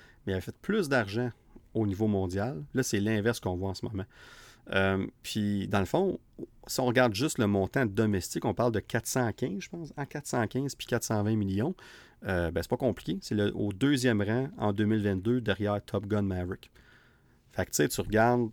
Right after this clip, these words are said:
puis là, ben, il, Avatar va aussi se faufiler <laughs> au deuxième rang de là, donc va pousser Wakanda Forever au troisième rang, ça, c'est sûr et certain aussi. Euh,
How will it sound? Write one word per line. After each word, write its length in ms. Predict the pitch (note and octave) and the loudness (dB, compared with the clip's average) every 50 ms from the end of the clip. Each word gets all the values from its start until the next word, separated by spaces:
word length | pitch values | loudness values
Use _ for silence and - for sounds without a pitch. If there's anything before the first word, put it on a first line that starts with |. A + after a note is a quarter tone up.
| - - _ | -6 -14 _
puis 120 | - - A2 | -2 4 6
là, 120 | A2+ A#2 | 6 8
ben, 180 | G#2 G2+ F#2 - - - _ - | 8 6 4 2 -2 -8 _ -6
il, 180 | - G2+ G2 - _ | -4 -4 -4 -4 _
Avatar 480 | - G#2+ G#2 G2 G2+ F#2 - G#2+ A2+ G#2+ | 2 4 6 6 4 4 6 4 4 6
va 120 | G2 G2 - - - | 4 2 -2 -2 -2
aussi 520 | C3 G#2+ F#2+ - - - B2+ B2+ A2+ - - - - - | -2 0 0 0 0 2 4 4 2 2 -2 -6 -20 -12
se 140 | - - - | -10 -6 -2
faufiler 640 | - A2+ G#2 - - - G2+ G2 G2+ A2 G#2+ F#2+ - - _ _ - - - | 0 0 0 0 0 0 4 6 6 6 6 4 2 -4 _ _ -2 2 4
<laughs> 260 | C3 - - - - | 4 4 2 2 4
au 160 | - A#2 G#2 | 6 6 8
deuxième 400 | F#2+ G#2+ G#2+ G2 G#2 G#2 G2 F#2+ | 8 8 8 8 8 8 6 8
rang 180 | F#2+ G#2 G#2+ G#2+ | 6 6 6 8
de 160 | G2 F#2+ F2 - | 6 6 4 6
là, 140 | - G#2+ G#2+ | 8 8 8
donc 260 | G#2 G2+ G2 F#2+ F#2 - | 10 8 6 6 4 2
va 80 | - - - | -4 -6 -4
pousser 400 | - - - - C#3 A#2+ G#2+ - - - - - _ - | -2 0 4 6 8 8 6 4 -2 -18 -20 -4 _ 2
Wakanda 400 | - - - - C3 B2 C3 C3 | 2 4 6 8 10 10 10 10
Forever 440 | - - A#2+ A2+ G#2+ G2+ A2+ B2 A#2+ - - - - - - - | 10 10 10 10 10 10 8 8 8 6 4 -4 -16 -16 -6 2
au 160 | - G#2+ G2+ | 4 4 4
troisième 480 | - - A2 G#2+ G#2+ F#2+ G2+ G2 F#2+ | 6 8 8 10 10 10 8 6 6
rang, 180 | G2 G#2 A2+ A2 | 6 6 4 4
ça, 140 | - - G#2+ | 4 2 0
c'est 220 | - - G2 F#2 | 2 2 2 2
sûr 220 | - - B2 A#2+ A2 | 4 4 4 6 6
et 100 | G#2 F#2 | 4 4
certain 420 | - G2 F#2 - - A2+ A2+ G#2 | 2 2 0 2 4 4 4 4
aussi. 320 | F#2 - - C#3 D#3 D#3+ - - - - - - - - - - - - | 4 2 4 4 4 2 0 -4 -12 -16 -16 -16 -16 -18 -20 -18 -10 0
Euh, 500 | - G2 G2 F#2+ F#2+ F#2+ F#2+ F#2+ F#2 F#2 | 4 6 8 8 10 8 8 8 6 4